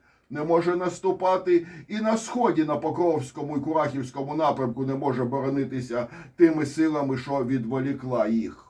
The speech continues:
Розумієте? Ось, власне, вже десяте нуль дев'яте, ось що нас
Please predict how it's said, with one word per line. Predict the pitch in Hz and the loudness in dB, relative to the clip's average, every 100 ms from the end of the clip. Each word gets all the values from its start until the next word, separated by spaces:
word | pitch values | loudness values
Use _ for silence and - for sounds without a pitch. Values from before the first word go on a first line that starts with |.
| _ _ _ _ 110 | _ _ _ _ -6
Розумієте? | 120 127 143 180 180 - 117 - - _ _ _ _ _ _ _ _ _ _ _ _ _ _ _ _ _ _ _ _ 175 | -4 -2 -4 -2 -2 -2 -4 -8 -10 _ _ _ _ _ _ _ _ _ _ _ _ _ _ _ _ _ _ _ _ -2
Ось, | 208 - | 0 0
власне, | 139 180 175 - 147 | -2 2 0 0 0
вже | 143 135 165 160 127 | 0 2 2 2 -2
десяте | 120 139 - 139 127 127 117 | -4 -4 0 -2 -2 -4 -2
нуль | 123 117 | 0 -2
дев'яте, | 123 127 165 170 131 | -2 2 2 2 -2
ось | 143 131 | -2 -4
що | - 120 | -4 -6
нас | 120 120 | -6 -8